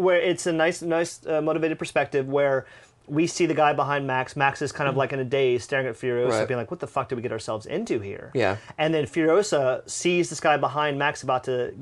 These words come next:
Speaker 1: get after him, and so she slams on the brakes.
Speaker 2: Mm-hmm.
Speaker 1: The guy flies off. So she
Speaker 2: Right.
Speaker 1: saves his life there.
Speaker 2: Right.
Speaker 1: Then
Speaker 2: Because, and, and also, uh, once again, mirroring imagery from previous films, in Road Warrior,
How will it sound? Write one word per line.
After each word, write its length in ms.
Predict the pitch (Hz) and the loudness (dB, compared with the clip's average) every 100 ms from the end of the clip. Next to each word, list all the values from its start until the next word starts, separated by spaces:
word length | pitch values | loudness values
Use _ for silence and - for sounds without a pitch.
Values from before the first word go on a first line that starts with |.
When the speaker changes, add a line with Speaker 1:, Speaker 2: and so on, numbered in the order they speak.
| 127 | -2
Speaker 1:
get 140 | 143 | 4
after 260 | 143 135 135 | 4 4 -2
him, 100 | 123 | -4
and 80 | 120 | -6
so 120 | 139 | -8
she 160 | - | -6
slams 240 | 170 196 147 | -4 -4 -2
on 60 | 135 | -4
the 40 | |
brakes. 400 | 120 165 131 117 | 0 0 0 -4
Speaker 2:
Mm-hmm. 100 | 120 - - _ | -10 -16 -20 _
Speaker 1:
The 80 | 147 | 0
guy 180 | 143 147 | 4 2
flies 380 | 131 151 139 131 | 2 2 4 4
off. 440 | 131 120 127 - _ _ _ | 2 0 -6 -14 _ _ _
So 100 | - | -10
she 120 | 135 156 | -4 0
Speaker 2:
Right. 80 | |
Speaker 1:
saves 200 | 139 143 | 0 0
his 100 | 135 | 0
life 240 | 131 123 - | -2 -2 -2
there. 340 | 127 117 113 - 127 | -4 -6 -12 -16 -4
Speaker 2:
Right. 340 | 107 101 147 | -2 -2 -4
Speaker 1:
Then 420 | 175 196 208 196 - _ - - - _ _ | -6 -4 -4 -6 -12 _ -20 -20 -20 _ _
Speaker 2:
Because, 440 | 151 170 147 - - - | 0 2 2 0 -8 -2
and, 120 | 139 - | -2 2
and 140 | 165 | 2
also, 460 | 160 214 - 143 135 | 2 2 2 2 2
uh, 80 | - | 0
once 240 | 113 135 139 | 0 0 2
again, 240 | 135 127 | 2 2
mirroring 340 | 131 135 131 | 4 4 4
imagery 280 | 127 127 123 | 2 2 0
from 140 | 113 113 | -2 -4
previous 380 | 120 113 107 - | -4 -2 -4 -2
films, 520 | 180 156 110 113 - - _ _ | 0 2 0 -4 -10 -20 _ _
in 300 | 123 120 110 101 | 0 0 0 2
Road 240 | 139 165 | 4 4
Warrior, 480 | 120 107 107 113 | 2 2 2 -2